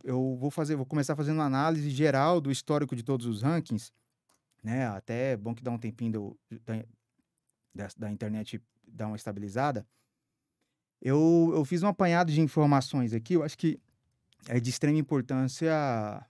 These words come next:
nós avaliarmos e entendermos pra, até pra gente poder, é, saber como que,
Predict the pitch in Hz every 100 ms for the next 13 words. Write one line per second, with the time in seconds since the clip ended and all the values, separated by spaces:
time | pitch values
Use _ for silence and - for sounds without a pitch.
0 | - 117 113 110 - 117 117 113 135 160
1 | 131 139 135 117 135 151 - 160 180 175
2 | 123 - 147 147 156 - 147 139 151 -
3 | 117 - - 135 131 143 _ _ _ _
4 | _ - 143 139 165 156 151 143